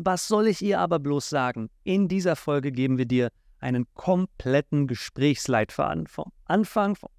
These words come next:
allerersten initialen Hallo bis zum letzten Augenblick, wo du das Ganze dann zu einem weiteren Date, zu einem weiteren Treffen, vielleicht sogar bei dir oder bei ihr zu Hause fortführen kannst.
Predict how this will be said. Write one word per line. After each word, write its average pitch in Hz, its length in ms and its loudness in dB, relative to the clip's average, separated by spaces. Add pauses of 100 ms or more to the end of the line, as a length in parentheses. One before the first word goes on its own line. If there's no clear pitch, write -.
allerersten 170 840 0 (140)
initialen 139 680 0
Hallo 127 420 2 (400)
bis 160 320 0 (200)
zum 127 220 0
letzten 135 360 2
Augenblick, 127 400 2
wo 131 320 0
du 160 120 0
das 143 200 0
Ganze 139 300 -2
dann 131 240 0 (240)
zu - 280 -4
einem 156 280 0
weiteren 147 460 0 (120)
Date, 170 440 0
zu - 160 -2
einem 151 160 0
weiteren 143 420 -2
Treffen, 151 460 -2 (320)
vielleicht 123 360 -4
sogar 143 220 2
bei 139 160 4
dir 151 200 2
oder 170 120 2
bei 170 80 2
ihr 185 180 0
zu - 280 -8
Hause 160 280 0
fortführen 135 920 0
kannst. - 380 -8